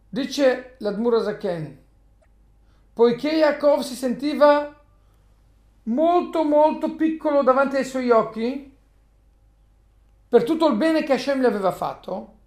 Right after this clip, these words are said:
come è scritto nel verso, "Ki bemakli chulu", ovvero, dice l'Admor Zaken,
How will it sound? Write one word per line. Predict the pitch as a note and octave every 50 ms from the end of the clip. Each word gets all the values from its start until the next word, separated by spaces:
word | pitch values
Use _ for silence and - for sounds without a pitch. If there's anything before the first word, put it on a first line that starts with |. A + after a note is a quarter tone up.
| _ _ _ _ _ _ _ _ _ _ _ _ _ _ _ _ _ _ _ _ _ _ _
come | _ - B3+ A#3+ A#3+
è | A3+
scritto | - - F4 F4 E4+
nel | D#4+ C#4+ C4 A#3
verso, | A3+ D4 D#4 C#4+ - - - A#3+ A#3 B3 B3+ B3+ - - _ _ _ _ _ _ _ _ _ _ _ _ _
"Ki | - C#4 D4 D#4+ F4+ F4+ F4 - - - _ _ _ _ _ _ _ _ _ _ _ _ _ _ _
bemakli | - F3 F#3+ A3 G#3+ G#3+ F#3+ - - - G3+ G3+ G#3+ A3 B3 D4+ D4+ - - _ _ _ _ _ _ _ _ _ _ _ _ _ _ _ _ _ _ _ _ _ _ _ _ _ _ _ _ _ _ _ _ -
chulu", | - - B3 A#3+ G3+ E3 D#3 D#3 D#3 D#3 - _ _ _ _ _ _ _ _ _ _ _ _ _ _ _ _ _ _ _ _ _ _ _ _ _ _ _ _ _ _ _ _ _ _ _ _ _ _ _ _ _ _ _ _ _ _ _ _ _ _ _ _ _ _
ovvero, | - E3+ D#3+ E3+ F#3+ F#3+ F#3 F#3+ G#3 A#3 C4 C4 B3+ - _ _ _ _ _ _ _ _ _ _ _ _ _ _
dice | - G#3 C#4 - - C#4+
l'Admor | A#3+ A#3 G#3+ G#3 A3+ A3 G#3 F3+
Zaken, | D#3+ F3 E3 - A#3+ C4+ C#4+ C#4+ D4 C#4+ C#4 B3+ - -